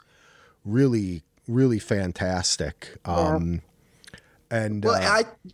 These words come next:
Speaker 3: you know, Axel, I think that helps to make the story more relevant. Remember, we're, me and you, I know, are of an age to where, uh, we know people's kids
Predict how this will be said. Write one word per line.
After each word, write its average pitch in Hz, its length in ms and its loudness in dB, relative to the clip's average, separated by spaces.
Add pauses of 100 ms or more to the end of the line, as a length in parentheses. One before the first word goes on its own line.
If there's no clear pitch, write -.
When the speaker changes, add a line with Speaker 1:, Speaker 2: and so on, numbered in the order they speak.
(140)
Speaker 3:
you 214 140 0
know, 262 120 4
Axel, 240 300 2
I 226 80 4
think 277 200 -2
that 196 180 4
helps 185 320 0
to 156 260 -10 (240)
make 147 380 -2 (140)
the 127 180 -6
story 147 420 4
more 127 240 4
relevant. 139 380 6
Remember, 170 540 4 (260)
we're, 190 380 0 (240)
me 135 360 0
and 123 120 4
you, 160 240 4
I 117 100 0
know, 123 300 -4
are 131 260 0
of 131 140 0
an 123 80 -2
age 127 420 -4 (220)
to 135 80 -6
where, 117 480 2 (560)
uh, 98 260 -4 (320)
we 135 360 2
know 143 680 6 (500)
people's 156 420 -2
kids 196 640 2